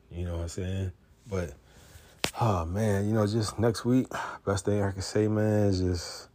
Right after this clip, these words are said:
we gotta, we gotta, uh, start out faster. You know what I'm saying? We gotta punch faster.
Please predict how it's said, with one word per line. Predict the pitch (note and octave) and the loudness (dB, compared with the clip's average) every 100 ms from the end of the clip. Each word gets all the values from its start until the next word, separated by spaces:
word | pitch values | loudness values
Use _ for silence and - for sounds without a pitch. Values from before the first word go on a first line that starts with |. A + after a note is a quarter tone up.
| _ _ - - _ | _ _ -20 -20 _
we | F#2+ | 0
gotta, | G#2+ F#2 - | 2 2 -2
we | G2+ | 2
gotta, | A#2+ F#2 | 2 4
uh, | F2 F2+ | 2 0
start | E2+ - G#2 G#2 | 0 4 6 6
out | F#2+ | 2
faster. | - G2+ G2+ F2 E2 D#2+ - - | 0 0 0 -2 -6 -10 -14 -8
You | F#2+ | -4
know | F#2+ | -2
what | F#2+ | -2
I'm | |
saying? | F2+ G2 G2 F#2+ | -2 -2 0 0
We | |
gotta | F#2+ F#2 F2 | -2 -2 -4
punch | D#2 - G#2+ - - - _ _ _ _ _ _ _ _ _ _ _ - | -6 -4 -4 -6 -14 -20 _ _ _ _ _ _ _ _ _ _ _ -20
faster. | - G#2+ G2 E2+ - D#2 | 2 2 2 -2 -8 -14